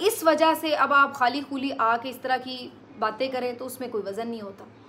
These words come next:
और अगर अभी भी आप समझते हैं कि जी, आप कुछ करना चाहते हैं वाकई मुल्क के लिए, तो फिर आप करें ना,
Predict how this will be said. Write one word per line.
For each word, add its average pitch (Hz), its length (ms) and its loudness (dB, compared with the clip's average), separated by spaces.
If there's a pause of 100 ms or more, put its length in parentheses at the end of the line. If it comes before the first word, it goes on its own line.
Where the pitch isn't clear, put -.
(240)
और 262 80 -4
अगर 277 160 0
अभी 277 220 2
भी 330 80 2
आप 330 140 8
समझते 302 420 -4
हैं 294 140 -4
कि 285 80 -4
जी, 285 140 -4
आप 247 200 4
कुछ 262 200 -10
करना 254 380 -2
चाहते 269 280 0
हैं 254 80 -4
वाकई 233 260 -2
मुल्क 240 260 -8
के 247 80 -12
लिए, 208 160 -10
तो 320 120 -10
फिर 320 140 0
आप 320 220 6
करें 370 220 0
ना, 285 380 2